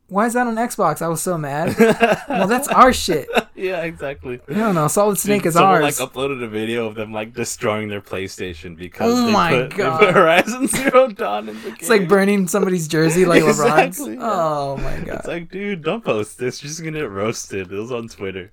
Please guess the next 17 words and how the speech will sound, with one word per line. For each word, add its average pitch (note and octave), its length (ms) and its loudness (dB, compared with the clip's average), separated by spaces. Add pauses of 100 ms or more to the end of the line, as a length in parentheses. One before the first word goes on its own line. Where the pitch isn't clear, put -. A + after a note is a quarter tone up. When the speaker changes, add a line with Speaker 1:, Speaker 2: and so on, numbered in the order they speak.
(100)
Speaker 2:
<laughs> - 380 -8 (220)
Speaker 1:
Oh E3 200 -8
my, C#3+ 180 -12
you're E3+ 140 -6
just A3 360 -8
wasting E3+ 460 -6
your D#3 100 -6
money, D3+ 280 -8
my C3 160 -14
guy. A2+ 240 -8
Speaker 2:
Mm-hmm. A#2 300 -10 (1600)
Speaker 1:
Oh D#3+ 200 -4
yeah, C#3 180 -4
I G3 80 4
know, A#3 120 4
I A3+ 80 4
know. B3 300 4